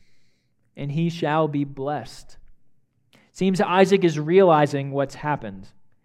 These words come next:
He first reacts violently that his will was not done. But as he's speaking, he realizes it was the Lord's will that was done. The Lord's will that was promised to him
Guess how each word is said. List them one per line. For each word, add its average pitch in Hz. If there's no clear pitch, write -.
He 156
first 202
reacts 175
violently 160
that 139
his 160
will 175
was 160
not 156
done. 127
But 156
as 175
he's 185
speaking, 160
he 165
realizes 147
it 165
was 165
the 170
Lord's 170
will 139
that 135
was 127
done. 104
The 156
Lord's 175
will 175
that 170
was 160
promised 180
to 151
him 131